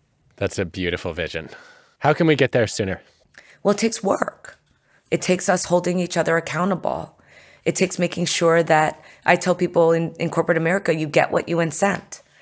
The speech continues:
Speaker 2: that we incent the right behavior. If diversity and inclusion is a strategic imperative, which is in all of the, the annual reports, then you have to treat it like one.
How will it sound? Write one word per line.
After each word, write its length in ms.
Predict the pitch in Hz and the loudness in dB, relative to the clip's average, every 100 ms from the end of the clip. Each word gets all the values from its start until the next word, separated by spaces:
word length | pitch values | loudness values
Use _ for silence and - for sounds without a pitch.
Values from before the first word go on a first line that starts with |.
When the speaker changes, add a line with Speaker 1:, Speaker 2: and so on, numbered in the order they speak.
| - - | -20 -4
Speaker 2:
that 100 | 170 | 0
we 120 | 147 165 | 2 2
incent 360 | 160 - 143 | 0 0 0
the 100 | 170 | 2
right 240 | 165 - - | 2 2 0
behavior. 560 | 165 196 196 143 - - | 0 2 2 0 -2 0
If 320 | 175 - - - - - _ | 0 -2 -10 -20 -20 -20 _
diversity 460 | 175 165 170 185 180 | 2 4 4 2 0
and 100 | 170 | 0
inclusion 520 | - 175 180 185 170 | 0 2 2 2 2
is 180 | 156 160 | 2 0
a 60 | |
strategic 720 | - 165 151 - 196 190 190 | -2 -4 -4 -2 0 0 0
imperative, 800 | 170 151 190 226 147 156 202 - - - - | 0 2 2 4 4 2 0 -6 -20 -20 -6
which 200 | - 170 | -2 2
is 100 | 165 | 4
in 140 | 170 165 | 4 6
all 260 | 151 165 | 6 6
of 200 | 175 156 | 4 4
the, 320 | 170 156 160 - - - - | 4 6 4 2 -10 -18 2
the 280 | 180 165 - | 6 6 6
annual 260 | 180 175 156 | 4 6 4
reports, 800 | 151 - 214 - - - - - - - - - | 4 2 4 4 0 -2 -8 -8 -16 -20 -20 -4
then 320 | 147 185 170 | 4 4 4
you 80 | 180 | 2
have 60 | 180 | 0
to 80 | |
treat 240 | 156 220 220 | 0 2 2
it 120 | - | 2
like 240 | 135 143 | 0 0
one. 260 | - - - | -4 -6 -8